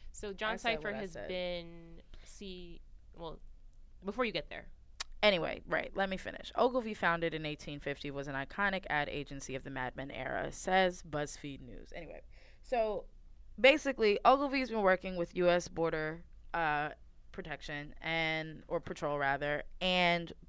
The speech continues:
Speaker 2: with that being said, um, this has angered quite a few, <laughs> quite a few. This has angered a shit ton of employees at, um, the company.
Speaker 1: Mm-hmm.
Speaker 2: And I think it's, I think,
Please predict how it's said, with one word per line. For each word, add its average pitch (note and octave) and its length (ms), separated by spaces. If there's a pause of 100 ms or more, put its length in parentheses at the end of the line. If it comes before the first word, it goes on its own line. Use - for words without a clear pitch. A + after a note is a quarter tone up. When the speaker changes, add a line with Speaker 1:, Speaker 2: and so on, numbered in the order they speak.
(300)
Speaker 2:
with C#4 260
that G#3 260
being D3 280
said, C#3 460 (600)
um, G#3+ 380
this G#3+ 240
has C#4 160
angered E3+ 420
quite D#3+ 240
a E3+ 80
few, D3+ 880 (200)
<laughs> F#3 220
quite D3 240
a C#3+ 40
few. - 400
This A3 180
has B3 160
angered D#3+ 440
a D#3 100
shit - 420
ton D#3 240
of D3 140
employees C#3+ 800 (140)
at, - 460 (500)
um, C#3+ 240
the C#3 80
company. - 580 (220)
Speaker 1:
Mm-hmm. G3 140 (580)
Speaker 2:
And A3+ 120
I B3 60
think D4 200
it's, - 280 (640)
I G#3+ 80
think, C4+ 320